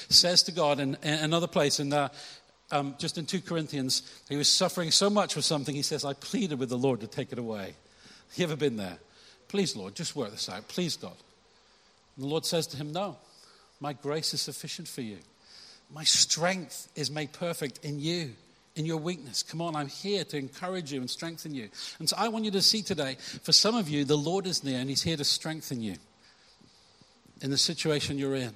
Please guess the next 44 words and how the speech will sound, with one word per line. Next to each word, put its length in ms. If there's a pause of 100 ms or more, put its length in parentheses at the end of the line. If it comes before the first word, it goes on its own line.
(680)
so 180
that 180
you 120
might 260
understand 600
that 180
he's 220
gonna 200
come 220
close. 400
Thirdly, 480 (220)
his 160
encouraging 580
presence. 1040 (140)
I 60
love 240
this, 240
uh, 160
story. 600 (300)
One 120
of 40
my 120
favorite 300
stories 260
in 40
the 60
Bible, 260
Luke 160
twenty-four, 540
when 100
the 60
two 200
guys 300
are 60
walking 400
on 60
the 80
road 220
to 80
Emmaus 440
after 240
Jesus 360
has 140
died. 400